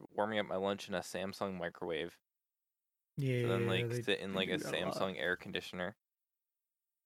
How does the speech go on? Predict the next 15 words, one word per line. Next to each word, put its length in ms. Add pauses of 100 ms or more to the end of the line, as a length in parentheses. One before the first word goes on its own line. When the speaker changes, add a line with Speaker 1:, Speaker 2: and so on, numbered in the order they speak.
(100)
Speaker 1:
Well, 180
I 40
have, 160
like, 200
Samsung 600
phones 640
and, 340
like, 220
Samsung 640 (400)
every, 420 (180)
like, 220
internal 460
storage 460
co- 60 (1800)
Speaker 2:
Samsung 720